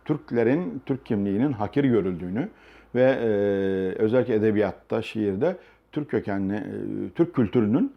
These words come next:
hakir görül-, ilkel görüldüğünü, e, horlandığını söyleyebiliriz. Ama on dokuzuncu yüzyılın özellikle ikinci yarısından itibaren bunun farkına vardı Osmanlı aydınları ki nitekim Türk kavramı bir şekilde kendini gösterdi.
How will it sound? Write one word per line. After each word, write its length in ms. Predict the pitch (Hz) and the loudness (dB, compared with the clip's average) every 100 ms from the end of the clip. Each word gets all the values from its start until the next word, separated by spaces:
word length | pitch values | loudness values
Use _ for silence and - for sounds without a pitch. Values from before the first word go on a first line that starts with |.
| - - - - _ | -12 -20 -20 -20 _
hakir 340 | 131 - 180 | -8 -2 -2
görül-, 320 | 135 104 95 95 | 0 0 0 0
ilkel 440 | 127 117 156 147 | 0 2 2 4
görüldüğünü, 580 | 110 90 82 80 78 95 | 2 0 -2 -6 -8 -8
e, 260 | 98 98 98 92 90 92 90 90 87 80 | -8 -8 -6 -4 -4 -4 -4 -4 -8 -2
horlandığını 840 | 127 139 135 127 117 117 185 285 - | 2 4 4 4 6 4 2 -4 -6
söyleyebiliriz. 840 | - 104 95 90 90 196 269 - _ - - 247 | 0 2 2 0 0 -2 -4 -10 _ -20 -8 -4
Ama 200 | 175 180 | 0 2
on 120 | 185 | 4
dokuzuncu 420 | 156 160 170 160 | 2 2 2 4
yüzyılın 460 | 160 147 147 147 147 | 4 4 2 2 0
özellikle 420 | 139 143 139 143 | 0 2 0 -2
ikinci 280 | 131 143 135 | -2 0 2
yarısından 340 | 120 120 120 | 2 0 -4
itibaren 520 | 110 135 110 190 254 - - _ _ | 0 2 2 0 -4 -8 -20 _ _
bunun 160 | 160 147 | -4 0
farkına 480 | 151 135 147 135 | 2 2 2 2
vardı 240 | 131 123 107 | 4 4 2
Osmanlı 480 | 90 - 107 104 92 | -2 -2 -2 0 -2
aydınları 520 | 87 87 85 135 202 | -2 -4 -6 -6 -4
ki 220 | 160 165 | -4 -4
nitekim 360 | 135 98 170 196 _ - - _ - | -4 -6 -6 -10 _ -20 -20 _ -8
Türk 160 | 160 | -6
kavramı 480 | - 92 98 143 170 | -4 -2 -2 -2 -4
bir 60 | 123 | -4
şekilde 440 | 104 - 113 185 | -4 -4 -6 -4
kendini 340 | 135 117 123 | -4 -2 0
gösterdi. 440 | 110 92 - 80 | 0 -2 -6 -10